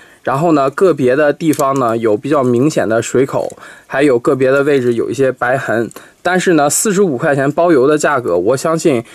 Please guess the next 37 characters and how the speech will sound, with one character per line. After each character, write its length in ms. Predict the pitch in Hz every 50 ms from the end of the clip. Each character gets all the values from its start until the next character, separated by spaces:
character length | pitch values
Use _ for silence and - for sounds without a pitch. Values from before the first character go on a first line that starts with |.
| - - - _
如 240 | - 131 160 214 208
果 180 | 170 143 117
说 300 | 123 - 143 135 135 131
你 400 | 104 135 131 127 123 110 90 113 - _ _ _ _ _ _ - -
拿 200 | 117 135 139 156
它 320 | 170 - 190 170 165 - -
与 200 | 110 127 123 117
二 200 | - - 139 180
百 160 | 151 123 113
多 120 | 120 135 123
块 160 | 165 143 123
钱 180 | - 127 120
的 180 | 127 120 107 -
正 260 | - - 175 160 139 123
版 100 | 123 -
S 200 | - - 131 139
S 240 | 139 123 131 139 131
三 160 | - 147 139
十 100 | 139 139
八 160 | 135 143 143 143
做 160 | - 156 131
对 160 | 143 143 131
比 120 | 123 -
的 100 | - -
话， 260 | - - 127 110 - - - - - - - - - - _ _ _ _ -
这 200 | - 185 175 160
个 220 | 139 131 120 117 123
也 240 | 117 117 101 92
完 160 | 110 117 127 143
全 180 | 147 147 139
没 120 | 139 139 143
有 180 | 135 107 95
任 160 | 156 165 151
何 100 | 131 131
可 200 | 131 - - 135
比 120 | 139 135 -
性。 220 | - - 131 -